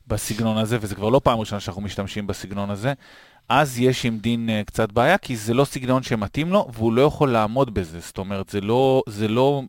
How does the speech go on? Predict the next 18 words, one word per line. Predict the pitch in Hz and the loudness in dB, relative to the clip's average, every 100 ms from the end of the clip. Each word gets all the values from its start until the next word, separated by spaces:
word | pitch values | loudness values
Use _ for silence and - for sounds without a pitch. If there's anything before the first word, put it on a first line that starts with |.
| - | -8
עובד | 113 95 127 143 | -8 2 6 6
עליו, | 160 147 | 6 4
הוא | 117 | 0
אפילו | - 151 | 2 4
לא | 143 | 4
יכול | 147 151 | 6 2
לזייף | 120 113 117 - | 2 2 2 0
את | 107 | -8
זה. | - 90 _ _ - - _ - | -8 -14 _ _ -20 -20 _ -8
אה, | 107 101 104 104 104 104 107 113 98 | -2 0 2 0 0 -2 -4 -8 -4
והוא | 107 | 2
לא | 113 151 | 4 4
מצליח, | 165 - 160 165 151 - | 2 0 2 4 2 0
כשאתה | - 107 104 104 | -2 -2 0 -2
זורק | 92 101 135 | -2 -4 -2
את | - | -2
הכדור | 127 131 156 - | -2 0 0 0
קדימה, | 151 208 190 170 | 0 0 2 2